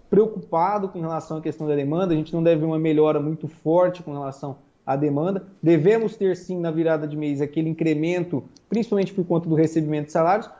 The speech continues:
mas quem deve se beneficiar mais são as proteínas alternativas nesse momento,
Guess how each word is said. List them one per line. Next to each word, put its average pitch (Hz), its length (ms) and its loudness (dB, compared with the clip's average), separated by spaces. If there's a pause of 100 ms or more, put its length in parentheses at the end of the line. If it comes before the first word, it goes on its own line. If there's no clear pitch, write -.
(140)
mas 214 600 2 (220)
quem 214 160 2
deve 196 180 4
se 196 140 -10
beneficiar 190 560 -2
mais 175 300 -2
são 220 420 -4
as 214 80 -8
proteínas 180 680 -4
alternativas 165 840 -2
nesse 160 240 -6
momento, 151 400 -4